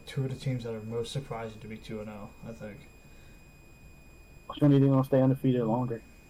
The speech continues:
Speaker 1: <laughs> So, all right, next game, Rams and the Colts. Uh, yeah, you guys wanna talk about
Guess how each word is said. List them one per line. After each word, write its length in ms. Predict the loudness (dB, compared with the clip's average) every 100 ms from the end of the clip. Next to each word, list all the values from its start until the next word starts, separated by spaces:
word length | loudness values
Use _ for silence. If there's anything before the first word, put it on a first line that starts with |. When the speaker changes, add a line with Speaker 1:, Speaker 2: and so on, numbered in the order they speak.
| -10
Speaker 1:
<laughs> 40 | -8 0 2 4 2 2 -2 -18 -20 -20 -20 -20 -20
So, 60 | -16 -14 -16 -18 -20 -20 -20 -16 -6
all 80 | -4
right, 200 | -4 -2
next 240 | 0 0
game, 320 | 2 2 2 0
Rams 400 | 2 4 4 4
and 100 | 0
the 60 |
Colts. 800 | 0 2 2 2 -2 -10 -10 -12 -18 -20 -20 -20 -18 -16 -16 -18 -20 -20 -20 -20 -20 -20 -20 -20 -20 -20 -20 -20 -20 -20 -20 -14 -10
Uh, 400 | -8 -6 -8 -10 -12 -20 -20 -20 -20 -20 -20 -12 -2
yeah, 140 | -2
you 100 | 0
guys 200 | -4 -2
wanna 140 | -4 -2
talk 200 | -4 -4
about 320 | -8 -8